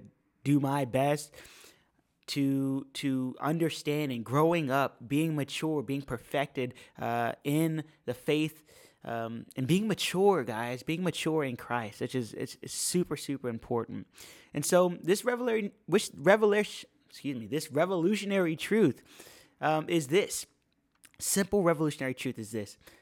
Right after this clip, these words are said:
There is a set amount of revelation that is given in every age. In every time period, there's a set amount of revelation that is given,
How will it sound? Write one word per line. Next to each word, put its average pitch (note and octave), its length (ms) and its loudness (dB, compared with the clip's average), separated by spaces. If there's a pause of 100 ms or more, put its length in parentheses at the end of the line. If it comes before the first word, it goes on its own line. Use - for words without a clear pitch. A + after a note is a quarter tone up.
(140)
There F3+ 280 2
is G#3+ 240 4
a C#3+ 120 4
set - 400 -2
amount F#3 640 4 (260)
of C3+ 180 2
revelation C#3+ 560 2
that A#2 100 -2
is A2+ 140 -4
given A#2+ 400 2
in B2 180 -4
every D3 300 0
age. A#2 480 0 (1700)
In A#2+ 140 -4
every D3 180 0
time E3 400 0
period, A#2+ 300 -4
there's A2+ 340 -8
a C3+ 80 -6
set F3 320 2
amount F3 380 0
of B2+ 160 -2
revelation C3+ 540 -2
that A2+ 120 -4
is A2 140 -8
given, A#2 400 0